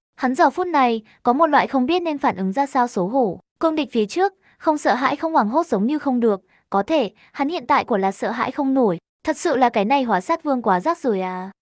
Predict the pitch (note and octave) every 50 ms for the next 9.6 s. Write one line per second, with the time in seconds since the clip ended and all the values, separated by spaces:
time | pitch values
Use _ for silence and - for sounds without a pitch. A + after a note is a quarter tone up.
0 | _ _ _ D4 C#4+ C#4+ C#4+ - E4 E4 D#4+ D4+ C4 B3 - D#4+ D#4 D#4 - D#4
1 | C4+ A#3+ A3 G#3+ G3+ G3+ C#4+ C#4+ C#4 A#3 F#3+ F3+ F#3+ - D#4+ E4+ F#4 F#4+ - _
2 | _ _ _ - - D#4 D4 - E4+ E4+ E4 D#4+ D4+ D#4+ D4 E4+ F#4 F4 B3 B3+
3 | - D#4 D4+ D4 C#4+ - G#3+ A#3 A#3 - A#3+ C4 C#4+ C#4+ C#4+ C#4+ C#4+ C#4+ - -
4 | _ _ - B3 A#3+ C#4+ D4 C#4 B3+ B3 G#3 G3+ - - E4+ E4+ - D#4 D4 C#4+
5 | C#4+ C#4 C4 B3+ D4+ D4 - D4+ A#3 F#3+ F#3+ F#3 F3+ G3 G#3 F#3 F3+ - - D#4+
6 | E4+ F4+ - _ _ _ _ C#4+ C#4 C4+ B3 C#4 C4 C4 - F#4 F4+ E4+ C#4+ A3+
7 | G#3 - C#4+ C4+ A#3+ - B3+ G#3+ G3 F#3 F#3+ - _ _ _ - E4+ E4+ E4+ E4
8 | E4 D4 D4+ B3+ C4 C#4 B3+ D#4+ E4 D4 B3 - A#3+ G3 - - C#4 C4 D4+ F4+
9 | F4 - B3+ G3 F3+ E3 G3+ G3+ G3+ C4+ D#4+